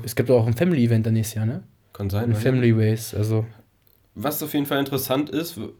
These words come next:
Speaker 2: ne, also was, glaub ich, auch noch gar nicht so richtig kommuniziert wurde, ist, dass es, ähm, Elite Waves geben wird bei jedem Event nächstes Jahr. Äh, da bin ich auch gespannt, wie das angenommen wird. So als kleiner Ersatz für die Elite Wave, die weggefallen ist bei Xletics.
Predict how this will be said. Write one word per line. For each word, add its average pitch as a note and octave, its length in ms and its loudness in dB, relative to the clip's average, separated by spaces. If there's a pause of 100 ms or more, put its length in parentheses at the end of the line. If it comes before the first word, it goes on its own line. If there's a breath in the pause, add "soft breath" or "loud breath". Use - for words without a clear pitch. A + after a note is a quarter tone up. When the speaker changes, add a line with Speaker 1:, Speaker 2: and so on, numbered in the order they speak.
(240)
Speaker 2:
ne, C#3+ 200 2
also A#2 200 2
was, B2+ 200 0 (180)
glaub B2 220 0
ich, C#3 80 0
auch B2+ 60 2
noch A2 100 -2
gar B2+ 120 0
nicht C3 120 2
so C3 80 -2
richtig B2 300 -4
kommuniziert C3 560 -2
wurde, D3 280 2
ist, - 220 -4
dass C#3 160 -4
es, - 280 -4 (420 loud breath)
ähm, A#2+ 460 2
Elite D#3 460 0
Waves A#2+ 320 0
geben A#2 300 -2
wird D3+ 240 -4
bei A#2 80 -6
jedem B2+ 300 -4
Event A#2+ 300 -2
nächstes B2+ 360 -8
Jahr. C3 500 -4
Äh, A#2 40 -6
da B2 120 0
bin D3 120 -2
ich D3 160 -4
auch C#3 160 -12
gespannt, C#3+ 460 -4
wie B2+ 60 -6
das B2 160 -4
angenommen A#2+ 440 0
wird. D3 260 -2 (300 loud breath)
So C3+ 260 0
als - 220 -4
kleiner C#3+ 300 0
Ersatz B2 720 -2 (100)
für E3+ 480 -4 (500)
die A#2 140 -2
Elite A#2+ 400 -4
Wave, C3 200 -2
die A2 140 -4
weggefallen A#2 480 -4
ist A2 140 -8
bei G2+ 160 -6
Xletics. A#2 520 -6